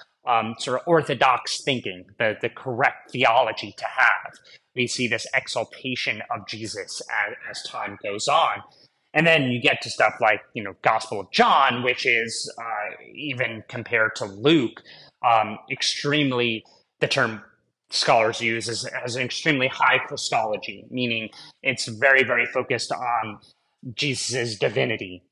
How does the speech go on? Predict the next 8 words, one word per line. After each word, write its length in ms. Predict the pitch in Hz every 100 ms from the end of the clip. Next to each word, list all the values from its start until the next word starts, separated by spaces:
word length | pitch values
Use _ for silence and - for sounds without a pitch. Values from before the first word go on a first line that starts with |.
| _ _ _ _ -
uh, 240 | 107 104 -
and, 340 | 123 117 127
and 80 | 110
really 220 | 123 127
hammering 580 | 117 - 120 117 110 107
that 260 | 101 - -
point 260 | 113 104
home. 360 | - 107 98